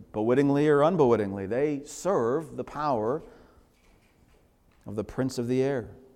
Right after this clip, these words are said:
And we need to recognize that a life of faith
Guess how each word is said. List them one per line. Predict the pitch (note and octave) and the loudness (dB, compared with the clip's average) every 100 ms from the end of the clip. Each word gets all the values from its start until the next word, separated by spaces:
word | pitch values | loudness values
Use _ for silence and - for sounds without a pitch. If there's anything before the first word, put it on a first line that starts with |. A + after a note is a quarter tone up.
| _ _ _ _ _ _ _ _ _ _ _ _ _ | _ _ _ _ _ _ _ _ _ _ _ _ _
And | C#3+ | -2
we | G3 | 2
need | E4 A3 | 2 2
to | G#3+ | 2
recognize | A3+ A3 E3+ C3+ A2+ A#2+ B2 | 2 2 2 2 2 0 4
that | B2+ B2+ - - - C#3+ | 4 4 0 -14 0 4
a | |
life | D3+ F3 C4 B3 F3+ | 6 4 4 0 -4
of | - | -4
faith | - F3+ B2+ C3+ - | -2 0 2 0 -6